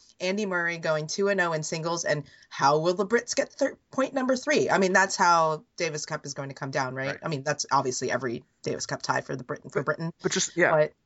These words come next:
Speaker 2: just, like, when I was digging through these past finals in Davis Cup and Fed Cup, it's amazing to me that we've never had, with how much these guys play each other incessantly and all of this, uh,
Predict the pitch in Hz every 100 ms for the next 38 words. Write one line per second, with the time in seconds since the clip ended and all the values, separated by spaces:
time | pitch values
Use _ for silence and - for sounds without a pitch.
0 | _ 147 170 175 170 170 151 175 185 160
1 | 156 143 - - 127 - - - 127 175
2 | 135 120 123 110 117 117 - 110 107 -
3 | 147 - 107 - _ - _ 180 190 185
4 | 185 190 208 190 165 165 151 143 151 139
5 | 147 165 156 131 139 110 104 107 _ _
6 | _ - - - - 160 175 180 160 160
7 | - - 135 135 139 - 139 - 127 113
8 | 120 139 139 113 107 107 - - - -
9 | 110 117 139 147 131 139 135 - _ 117
10 | 117 110 113 101 101 101 98